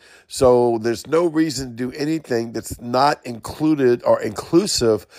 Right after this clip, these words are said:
of the bench of three, having God the Father, God the Son, God the Holy Spirit, that is your all in all. I remember mentioning this to y'all before. I was talking, uh, at a conference one time. I think we had, like, eight ministers, and,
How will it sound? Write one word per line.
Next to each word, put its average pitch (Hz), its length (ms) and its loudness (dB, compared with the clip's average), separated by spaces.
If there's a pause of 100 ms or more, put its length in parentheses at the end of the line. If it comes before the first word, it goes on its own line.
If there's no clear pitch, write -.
(260)
of 131 260 4
the 127 80 -4
bench 135 320 0
of 120 100 -4
three, 131 420 -2
having 127 400 -2
God 127 220 0
the 147 100 0
Father, 120 300 2
God 120 220 2
the 139 100 0
Son, 110 280 -2
God 117 200 2
the 127 80 2
Holy 127 280 0
Spirit, 107 600 -4 (340)
that 110 240 6
is 120 300 -2
your 127 200 4
all 127 420 4
in 110 140 -4
all. 90 540 2 (280)
I 110 80 0
remember 135 340 0
mentioning 127 380 -4
this 113 160 -10
to 131 120 -10
y'all 113 200 0
before. 131 420 2
I 110 80 6
was 104 240 -4
talking, 117 560 -8 (300)
uh, 110 240 0
at 107 160 0
a 104 300 -6
conference 123 460 -4
one 113 220 -4
time. 117 340 2
I 107 60 -2
think 127 240 -6
we 113 80 -4
had, 120 140 -2
like, 110 240 -4
eight 127 200 -4
ministers, 110 720 -6
and, 104 180 -8